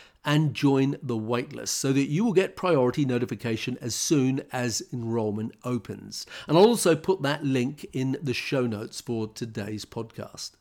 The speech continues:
So before we start to wrap up, let's just recap the six points. First, it's important to build your business on firm financial foundations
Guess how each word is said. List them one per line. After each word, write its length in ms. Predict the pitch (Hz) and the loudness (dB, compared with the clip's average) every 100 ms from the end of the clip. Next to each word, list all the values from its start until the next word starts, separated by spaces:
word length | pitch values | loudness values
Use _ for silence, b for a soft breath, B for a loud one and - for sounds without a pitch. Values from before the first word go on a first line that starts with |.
| _ _ _ B B B | _ _ _ B B B
So 400 | - 185 190 190 - | 8 10 10 8 -4
before 340 | 175 - 277 | -4 4 6
we 120 | 285 240 | 8 6
start 480 | - - 180 165 | 4 2 2 0
to 100 | 151 | 0
wrap 260 | 147 120 107 | 0 0 0
up, 180 | 110 120 | -6 -2
let's 260 | 147 220 - | -2 -2 2
just 380 | 190 190 143 | 4 4 2
recap 600 | 127 160 147 - - 110 - - | 6 8 6 0 -2 -2 -4 -6
the 160 | 139 | -2
six 420 | 120 - 127 - - | -2 0 -2 -4 -10
points. 580 | - 117 95 - - - _ B B B - | -8 -8 -10 -12 -14 -14 _ B B B -4
First, 540 | - 156 143 151 - - _ | 4 6 6 4 -4 -16 _
it's 200 | 143 - | -4 -2
important 680 | 127 - - 185 175 196 175 | -2 0 6 8 8 0 -4
to 100 | 135 | -6
build 500 | 113 117 151 160 139 | 0 4 6 6 4
your 140 | 139 | 2
business 580 | 120 104 127 - 110 - | 0 0 0 -2 -8 -8
on 240 | - 120 107 | -6 -6 -8
firm 640 | - - 143 139 143 143 | -8 -2 2 2 2 -2
financial 920 | - - 117 117 127 127 - 131 123 - | -6 -8 -4 -2 -4 -4 -2 0 0 -6
foundations 1000 | - 120 113 113 110 - 110 123 - | -8 -4 -2 -2 -4 -6 -12 -14 -16